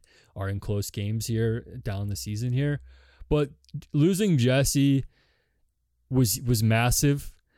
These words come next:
and I think as much as w-, we, we can move on and we can try to, you know, recover from that, I do think our conversation right here, right at this very moment would be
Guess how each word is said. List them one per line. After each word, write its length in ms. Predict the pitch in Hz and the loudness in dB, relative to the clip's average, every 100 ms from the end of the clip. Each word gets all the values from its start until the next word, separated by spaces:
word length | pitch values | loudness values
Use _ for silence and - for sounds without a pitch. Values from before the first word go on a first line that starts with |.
| _ _ | _ _
and 100 | 131 | -4
I 120 | 113 - | -2 0
think 420 | 127 127 - - _ _ | 2 0 -2 -12 _ _
as 160 | 143 131 | -2 2
much 180 | 156 165 | 2 2
as 140 | 131 | 0
w-, 180 | 117 - | 0 -2
we, 440 | 123 120 113 107 127 | 2 4 2 0 -2
we 140 | 120 | 0
can 140 | 131 | 2
move 260 | 117 131 113 | 4 4 4
on 340 | 120 131 131 | 2 4 2
and 140 | 113 104 | 2 0
we 80 | 107 | 0
can 160 | 110 | -2
try 260 | 98 120 117 | -2 0 2
to, 240 | 113 98 | 2 0
you 120 | 92 | -4
know, 80 | 104 | -4
recover 440 | 98 107 123 110 110 | -2 -2 -2 -2 -4
from 260 | 135 139 | -2 0
that, 300 | 147 151 147 - _ _ _ _ - | 2 0 -2 -8 _ _ _ _ -4
I 120 | 135 | 0
do 200 | 120 143 | 2 2
think 580 | - 147 139 117 - - _ _ _ - | 2 2 2 0 -6 -20 _ _ _ -4
our 140 | 131 | -2
conversation 720 | - 135 135 123 131 - 131 113 | 0 2 2 2 0 0 0 0
right 220 | 127 131 | 0 2
here, 260 | 131 127 | 2 4
right 280 | 110 113 117 | 2 0 0
at 140 | 123 113 | -2 -2
this 140 | 113 | 0
very 260 | 104 120 120 | 2 2 2
moment 380 | 107 117 123 | 2 2 2
would 160 | 107 113 | 2 2
be 300 | 110 107 | 2 0